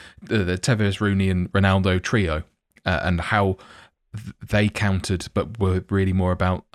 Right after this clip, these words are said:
making mistake, or the opposition making mistakes. And I think that's kind of how he, uh, how he played when,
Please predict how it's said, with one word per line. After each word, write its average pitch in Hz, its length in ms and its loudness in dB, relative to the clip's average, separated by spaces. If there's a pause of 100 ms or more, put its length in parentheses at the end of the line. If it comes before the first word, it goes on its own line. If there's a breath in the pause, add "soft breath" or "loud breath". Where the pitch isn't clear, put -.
(120)
making 95 560 -2
mistake, 90 400 -2 (100)
or 87 60 -4
the 82 100 -4
opposition 95 420 -2
making 80 300 -4
mistakes. - 540 -6 (240 loud breath)
And 101 80 4
I 101 40 4
think 131 220 0
that's 120 220 -2
kind 123 180 0
of 123 80 2
how 113 300 0
he, 101 500 0
uh, 90 280 -2
how 104 160 -2
he 101 100 0
played 98 500 -2
when, 92 320 2